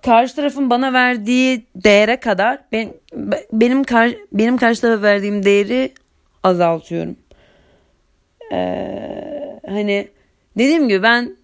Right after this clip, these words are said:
eğer böyle şeffaf ve net ve güzel bir iletişim kurmak için uğraşıp çabalıyorsam, e, tabii ki de karşı taraftan da aynısını bekliyorum. Bu sevgi dilinin farklı olabilir. Ee, yani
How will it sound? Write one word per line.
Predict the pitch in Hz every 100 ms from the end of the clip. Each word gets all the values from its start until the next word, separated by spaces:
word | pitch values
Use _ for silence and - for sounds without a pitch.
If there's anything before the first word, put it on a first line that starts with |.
| _ _ - - 220
eğer | 233 262 277 - - _ _ _ _ _
böyle | 233 262 269
şeffaf | - 226 202 - 254 - -
ve | 254 240
net | 233 233 269 -
ve | 226 226 220
güzel | 180 175 185 226 254
bir |
iletişim | 202 180 - 190
kurmak | - 190 185
için | 175 185 180 320
uğraşıp | 175 175 180 - _ -
çabalıyorsam, | 196 180 196 226 208 214 247 254 _ - _ _ _
e, | 233
tabii | 311 320
ki | 254
de | 254
karşı | 233 208 190
taraftan | 196 185 190 185
da | 185
aynısını | 185 180 180 - 175
bekliyorum. | 165 165 233 277 269 277 277 - - - _
Bu | 233 269 269
sevgi | - 254 240 233
dilinin | 247 254
farklı | 240 254 226 247
olabilir. | 233 233 226 233 233 233 233 _ _ _ _ _
Ee, | 190 202 202 202 202 202
yani | 220 226 226 208